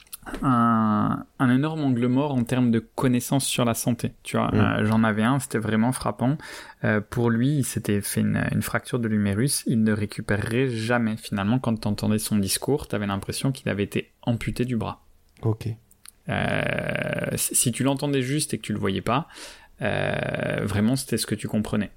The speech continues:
Speaker 1: Et en
Speaker 2: Mm.
Speaker 1: pratique, il avait une fracture, euh, de l'humérus qui avait été réparée par plaque et qui avait un super pronostic.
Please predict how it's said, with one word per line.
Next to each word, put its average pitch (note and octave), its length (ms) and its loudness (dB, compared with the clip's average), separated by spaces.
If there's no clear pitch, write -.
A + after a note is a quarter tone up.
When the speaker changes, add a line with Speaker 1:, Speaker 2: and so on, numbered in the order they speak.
Speaker 1:
Et G#2 40 2
en G2 60 4
Speaker 2:
Mm. A#2 60 0
Speaker 1:
pratique, C3 420 -4
il G2+ 80 -2
avait G2 120 0
une G#2 100 2
fracture, - 540 -4
euh, G2+ 260 -2
de G#2 100 -2
l'humérus G2 540 -2
qui - 100 -4
avait F#2 140 -2
été - 120 -6
réparée F#2 360 -4
par - 180 -8
plaque - 380 -4
et - 60 -6
qui - 120 -4
avait F#2+ 120 -2
un A2 120 2
super - 320 -4
pronostic. - 680 -6